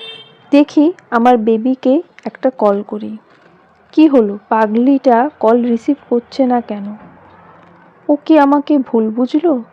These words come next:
এসব ভাবতে ভাবতে অত্র ঘুমিয়ে পড়ল। এদিকে আভার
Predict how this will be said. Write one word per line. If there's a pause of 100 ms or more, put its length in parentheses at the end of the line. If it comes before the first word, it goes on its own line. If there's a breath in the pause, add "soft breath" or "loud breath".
(100)
এসব
ভাবতে
ভাবতে (100)
অত্র
ঘুমিয়ে
পড়ল। (840 soft breath)
এদিকে
আভার